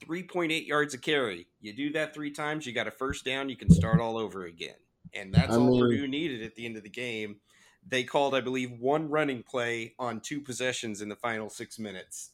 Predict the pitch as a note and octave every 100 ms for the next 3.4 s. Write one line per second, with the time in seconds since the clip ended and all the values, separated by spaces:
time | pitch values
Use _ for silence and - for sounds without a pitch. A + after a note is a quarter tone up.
0 | A2+ G#2+ G#2+ G2+ F#2+ F#2+ - _ _ E3
1 | F#3+ F#3+ E3+ D#3+ D#3 D3 C#3 A#2 B2+ C#3+
2 | C3+ C3 B2 A2+ A#2 A#2 A2 F#2+ - A#2
3 | G#2 A2+ F#2+ E2+